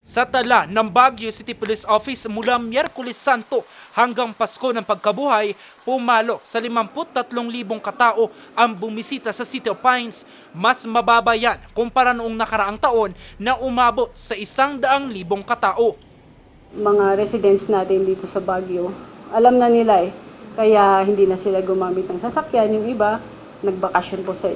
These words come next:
Speaker 2: sila sa outside Baguio City. And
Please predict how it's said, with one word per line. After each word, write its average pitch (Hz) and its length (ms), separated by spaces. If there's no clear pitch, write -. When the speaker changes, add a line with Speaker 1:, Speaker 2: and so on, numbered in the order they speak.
Speaker 2:
sila 196 240
sa 180 240
outside 185 320
Baguio 180 240
City. 254 400
And 214 160